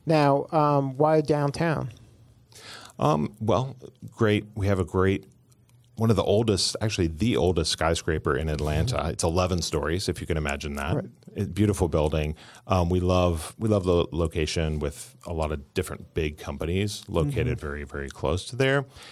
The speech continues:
Speaker 2: It's an easy qu-, commute for me.
Speaker 1: <laughs> For you? It was all about you, right?
Speaker 2: All about me, no.
Speaker 1: <laughs>
Speaker 2: And then also for my team. So we have several people who, you know, commute to work, um, on,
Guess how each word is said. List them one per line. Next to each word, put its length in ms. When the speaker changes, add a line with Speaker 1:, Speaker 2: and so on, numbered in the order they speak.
Speaker 2:
It's 100
an 80
easy 220
qu-, 180
commute 380
for 100
me. 340
Speaker 1:
<laughs> 80
For 120
you? 220
It 100
was 160
all 280
about 220
you, 200
right? 60
Speaker 2:
All 280
about 200
me, 160
no. 220
Speaker 1:
<laughs> 160
Speaker 2:
And 160
then 160
also 220
for 120
my 120
team. 320
So 400
we 80
have 120
several 240
people 300
who, 380
you 100
know, 100
commute 280
to 80
work, 420
um, 220
on, 400